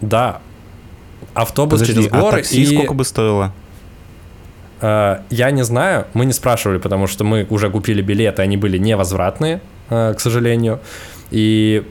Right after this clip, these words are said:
Speaker 1: причем я после того, как купил билеты, я списался с другими ребятами из Тбилиси, они все сказали: «Ты сумасшедший, нафига нужно было за такие деньги покупать автобус, если ты мог с частником просто поехать?»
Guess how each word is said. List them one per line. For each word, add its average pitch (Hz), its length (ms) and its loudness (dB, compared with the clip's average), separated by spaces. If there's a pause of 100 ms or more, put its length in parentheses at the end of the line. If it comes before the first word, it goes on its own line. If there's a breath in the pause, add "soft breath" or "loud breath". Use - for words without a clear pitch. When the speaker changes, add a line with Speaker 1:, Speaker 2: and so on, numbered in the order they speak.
(100)
Speaker 1:
причем 120 320 0
я 113 80 0
после 117 180 -2
того, 120 120 0
как 113 120 -4
купил 113 260 -2
билеты, 127 400 0
я 117 60 0
списался 104 420 -2
с 101 40 -6
другими 101 380 0
ребятами 90 500 -2
из 85 80 -2
Тбилиси, 95 460 -2
они 95 160 0
все 98 140 -4
сказали: 98 420 0
«Ты 92 140 -6
сумасшедший, 101 540 -4
нафига 98 280 -2
нужно 95 240 -2
было 92 140 0
за 90 80 -4
такие 92 260 -4
деньги 95 240 0
покупать - 380 -2
автобус, 117 560 -2
если 90 460 0
ты 92 180 -4
мог 92 200 -2
с - 20 -12
частником 95 440 -2
просто 92 240 -4
поехать?» 104 400 -2